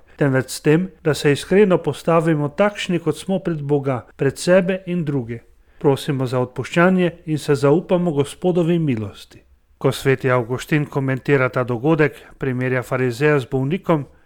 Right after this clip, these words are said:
ki iz sramu in ponosa skriva svoje rane pred zdravnikom. Cestninar je pa z drugim,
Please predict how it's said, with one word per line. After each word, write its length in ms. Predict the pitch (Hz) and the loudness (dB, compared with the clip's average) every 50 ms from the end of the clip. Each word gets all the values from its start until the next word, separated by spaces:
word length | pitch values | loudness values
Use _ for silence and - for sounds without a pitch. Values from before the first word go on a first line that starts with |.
| _ _ _ | _ _ _
ki 140 | - 147 | -4 -2
iz 100 | 139 139 | -2 -2
sramu 440 | - - - 151 147 147 147 151 151 - | -4 -4 -2 0 0 0 0 -2 -2 -2
in 120 | 143 143 | -4 -6
ponosa 500 | 139 - 147 147 160 185 185 - - 170 | -2 -2 -2 0 0 0 -2 0 0 -2
skriva 420 | 147 - - - 175 170 160 156 147 | -2 -2 -4 0 0 2 4 2 2
svoje 340 | 143 - - 147 143 139 139 | 0 -2 0 2 2 2 2
rane 300 | 143 156 170 165 165 160 | 2 2 0 2 0 -2
pred 200 | 156 - 165 151 | -2 -2 -2 -2
zdravnikom. 600 | 143 - 147 143 143 139 131 117 _ - - 101 _ _ _ _ _ _ _ _ | -2 -2 0 0 0 0 -2 -4 _ -10 -18 -18 _ _ _ _ _ _ _ _
Cestninar 600 | - - - 135 - - - 131 127 127 127 123 | -8 -2 -2 -2 -2 0 -2 0 2 2 2 2
je 80 | 123 123 | 0 -2
pa 220 | 120 - 123 120 | -2 -2 -2 -2
z 100 | 113 110 | -2 -2
drugim, 360 | - 160 160 160 160 185 180 | 0 0 2 2 2 0 -2